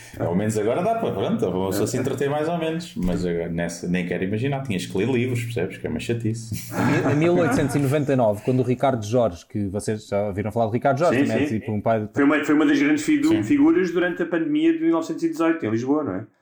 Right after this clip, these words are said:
Speaker 2: Exatamente, exatamente. Ele foi corrido do Porto porque na altura fez uma quarentena, eh, e portanto foi corrido, correram com ele lá e por isso é que ele veio para Lisboa.
Speaker 3: Hum.
Speaker 2: Porque as pessoas não, não, quer dizer, obviamente não
Speaker 3: Não
Speaker 2: toleraram a
Speaker 3: aceitavam,
Speaker 2: questão.
Speaker 3: sim.
Speaker 2: A questão da quarentena, e, portanto
Speaker 3: Eh,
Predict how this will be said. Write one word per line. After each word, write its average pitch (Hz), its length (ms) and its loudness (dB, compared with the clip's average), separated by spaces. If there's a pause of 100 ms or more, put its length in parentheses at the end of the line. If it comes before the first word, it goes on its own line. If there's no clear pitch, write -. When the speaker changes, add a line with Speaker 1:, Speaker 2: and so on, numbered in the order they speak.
(160)
Speaker 2:
Exatamente, 110 600 0
exatamente. 120 420 0
Ele 143 100 2
foi 151 200 -2
corrido 156 400 0
do 156 100 2
Porto 147 400 -2
porque 160 240 -4
na 160 60 2
altura 156 340 0
fez 165 220 -2
uma 165 120 -4
quarentena, 170 720 -2 (340)
eh, 151 520 0
e 143 100 0
portanto 143 220 -4
foi 170 100 0
corrido, 170 300 -2
correram 135 320 0
com 139 120 -4
ele 143 100 2
lá 151 180 4
e 160 60 -2
por 135 140 -2
isso 135 120 -2
é 135 40 -2
que 139 80 -4
ele 147 60 -2
veio 147 120 -2
para 156 100 -4
Lisboa. 143 420 -4 (160)
Speaker 3:
Hum. 92 140 -10
Speaker 2:
Porque 92 160 -2
as 123 80 -2
pessoas 143 280 0
não, 165 300 2 (160)
não, 170 320 0
quer 170 340 -6
dizer, 117 240 0
obviamente 120 360 0
não 175 100 2
Speaker 3:
Não 135 80 -2
Speaker 2:
toleraram 135 540 2
a - 20 -2
Speaker 3:
aceitavam, - 20 -8
Speaker 2:
questão. 151 220 -2
Speaker 3:
sim. - 420 -16 (220)
Speaker 2:
A 123 40 2
questão 135 220 -2
da 139 80 4
quarentena, 127 540 0
e, 101 60 -8
portanto 101 280 -6 (260)
Speaker 3:
Eh, 139 320 0